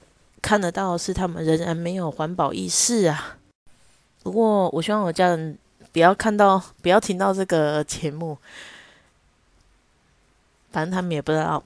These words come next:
不知道我的，我有这个节目啊，管他的。<laughs> 你呢？你有自己的小孩吗？你有帮你的小孩教育好吗？我觉得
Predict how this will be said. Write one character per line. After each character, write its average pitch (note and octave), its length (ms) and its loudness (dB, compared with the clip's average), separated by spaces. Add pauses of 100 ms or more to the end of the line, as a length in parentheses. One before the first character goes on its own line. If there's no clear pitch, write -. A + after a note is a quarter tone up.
不 G3 100 -4
知 F3+ 120 -8
道 F#3 140 4
我 D#3 120 0
的， C3+ 140 0
我 D#3 100 -2
有 E3 100 2
这 F3+ 120 -6
个 F3 60 -2
节 C#3+ 200 -4
目 D3+ 140 -4
啊， C#3 100 -2
管 C3+ 180 -8
他 C#3+ 240 -4
的。 C#3 140 -4 (840)
<laughs> - 920 -16
你 F3+ 120 -4
呢？ G3+ 280 2 (640)
你 G3+ 100 -6
有 G3+ 140 0
自 - 160 -6
己 G3+ 80 -2
的 F3 100 0
小 D#3 180 -4
孩 C#3+ 180 -8
吗？ D3 440 -6 (1040)
你 E3 100 -8
有 E3 80 -2
帮 E3 220 -4
你 D#3 80 -8
的 C#3+ 120 -4
小 C#3 160 -6
孩 C#3 180 -6
教 E3 340 -4
育 E3+ 80 -6
好 D3 180 -8
吗？ C3 320 -10 (720)
我 - 100 -8
觉 E3+ 160 -4
得 F3 320 -2